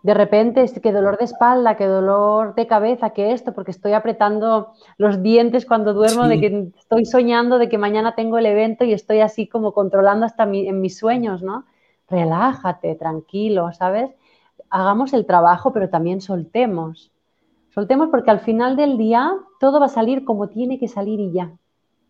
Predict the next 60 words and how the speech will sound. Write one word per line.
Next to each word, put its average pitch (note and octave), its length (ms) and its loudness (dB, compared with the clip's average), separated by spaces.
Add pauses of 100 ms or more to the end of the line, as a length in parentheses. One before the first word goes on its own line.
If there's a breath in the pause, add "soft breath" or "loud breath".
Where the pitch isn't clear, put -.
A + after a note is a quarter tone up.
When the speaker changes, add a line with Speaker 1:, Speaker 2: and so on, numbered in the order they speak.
(140)
Speaker 1:
Y F3 80 -6
ya G3 100 2
Speaker 2:
Así G3 100 -8
Speaker 1:
está. E3+ 340 -6
Speaker 2:
es. - 80 -18
Speaker 1:
Y F#3+ 40 -8
te G3 100 0
lo G3+ 100 2
digo A#3 260 2
que A3+ 100 -2
por A3 160 0
muy C4+ 220 2
bien C#4 280 2
que C#4+ 100 2
tengas C4 280 0
preparado G3+ 520 2
algo, G3+ 460 -2 (380)
si - 100 2
algo B3+ 240 4
tiene C4 200 2
que C4 80 -2
salir G#3+ 280 -2
de A3+ 80 4
una A3 140 0
manera G3+ 300 0
diferente F#3+ 500 0
para G3+ 260 4
el G3 60 2
más A3 200 0
alto A3 280 0
bien, G3+ 380 -2
va A3 80 6
a A#3+ 60 4
salir A#3+ 400 0
y A3 180 -6 (360)
tu, G#3+ 440 -2
tu A3 120 0
misión C#4+ 460 2
va C4+ 60 6
a B3+ 40 -4
ser D4+ 180 2
surfear A3+ 480 2
la G3+ 140 6
ola. D#3+ 360 2 (300)
Punto. F#3 500 -2 (260)
Speaker 2:
Sí. - 220 -16
Speaker 1:
No A3 160 2
va B3 80 4
a A#3+ 40 0
ser A#3+ 220 0
controlar G#3+ 480 4
la G#3 100 4
nueva G3 240 2
situación, F#3 420 -4
va F#3 60 -8
a - 20 -8
ser B3 140 -8
surfear F3+ 520 -4
la E3 160 0
ola. D#3 300 -10